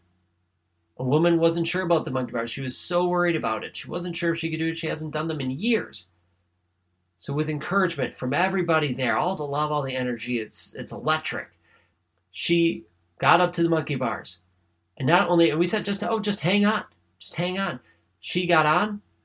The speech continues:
Boom, she went up and down that sucker. She took that leap of faith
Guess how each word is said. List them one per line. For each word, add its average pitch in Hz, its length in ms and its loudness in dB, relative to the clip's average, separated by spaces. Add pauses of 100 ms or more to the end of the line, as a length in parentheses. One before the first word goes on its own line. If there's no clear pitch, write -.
(160)
Boom, 165 260 6
she 139 120 -2
went 139 240 0
up 170 200 2
and 139 140 0
down 120 280 0
that 107 200 -4
sucker. - 380 -12 (1500)
She 196 560 -2
took 143 220 -6
that 127 200 0
leap 143 240 0
of 196 120 -4
faith - 340 -4